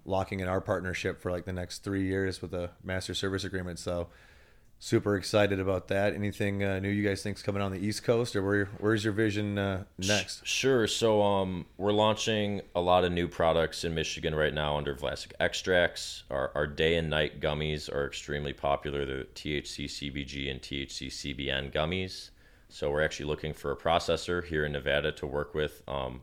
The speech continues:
Speaker 2: for our extracted products, 'cause currently we only have a grow license here. So if any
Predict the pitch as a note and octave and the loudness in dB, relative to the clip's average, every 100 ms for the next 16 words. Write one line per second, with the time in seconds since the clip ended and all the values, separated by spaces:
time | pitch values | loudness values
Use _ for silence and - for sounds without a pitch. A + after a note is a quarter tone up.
0 | - - C#2 C2 G1+ - D2+ D#2 F#2 - | -16 -8 -4 -2 -4 -2 0 0 -2 0
1 | G2 A2+ - - - - D#2+ D2 C#2+ C#2+ | 2 2 -4 -14 -14 -4 -2 -2 -2 -2
2 | C#2+ C2+ C#2+ C2 C#2+ C#2+ D2 - D2+ - | -2 -2 -2 -2 0 2 0 -2 -8 -4
3 | E2 F#2+ - B1+ B1 - D#2 D#2+ D2+ C#2 | -2 -4 -4 -4 -4 -8 -4 -2 -2 -4